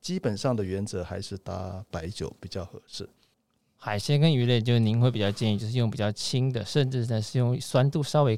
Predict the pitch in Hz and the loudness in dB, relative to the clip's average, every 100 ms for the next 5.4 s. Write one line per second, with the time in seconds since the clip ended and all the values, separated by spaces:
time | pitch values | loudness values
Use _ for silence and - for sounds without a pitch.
0 | _ 156 151 151 113 101 101 - - - | _ 2 4 4 2 0 -2 -4 -8 -8
1 | 101 98 101 - 101 110 117 110 101 - | 0 0 0 -4 0 2 2 0 -2 -2
2 | 104 92 95 113 127 147 123 123 90 92 | -2 -2 -2 -2 -2 -2 0 0 -2 -4
3 | 104 107 95 _ - 160 131 - 127 127 | 0 2 0 _ -2 0 2 2 0 0
4 | 139 127 120 113 - 127 113 110 110 - | 0 0 2 0 0 -2 0 0 0 0
5 | 107 110 110 - | 0 0 -2 -4